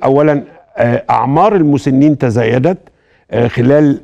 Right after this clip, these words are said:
العقدين الأخيرين، العشرين سنة اللي فاتوا، بسبب بقى تطور الصحة والأدوية والكلام. بس عندنا مستشفى جميلة قوي بشير إليها، مستشفى الشهيد أحمد شوقي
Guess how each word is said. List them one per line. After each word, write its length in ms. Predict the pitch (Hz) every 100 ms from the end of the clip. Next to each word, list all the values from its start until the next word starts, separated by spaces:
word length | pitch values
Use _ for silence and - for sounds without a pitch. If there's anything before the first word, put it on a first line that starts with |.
| _
العقدين 1040 | 113 110 104 107 104 - 107 120 104 147 147
الأخيرين، 600 | 120 113 - 113 156 190
العشرين 420 | 131 101 - 120
سنة 240 | - 123
اللي 120 | 113 107
فاتوا، 340 | 135 156 208 - _ _ _
بسبب 360 | - 214 156 120
بقى 220 | 135 139
تطور 520 | 131 - 139 135 127
الصحة 500 | 127 - 131 160 131
والأدوية 680 | 135 131 127 117 135 143 131
والكلام. 420 | 117 - 98 87 - _ _ _
بس 120 | 120
عندنا 280 | 147 151 196
مستشفى 580 | 185 143 - 151 - 135
جميلة 400 | 117 120 147 139
قوي 300 | 123 151 196 - _ _
بشير 300 | - 117 190
إليها، 320 | - 120 127 107
مستشفى 520 | 107 - 151 - 120
الشهيد 460 | - 117 131 151
أحمد 320 | 127 117 123 -
شوقي 360 | 143 170 208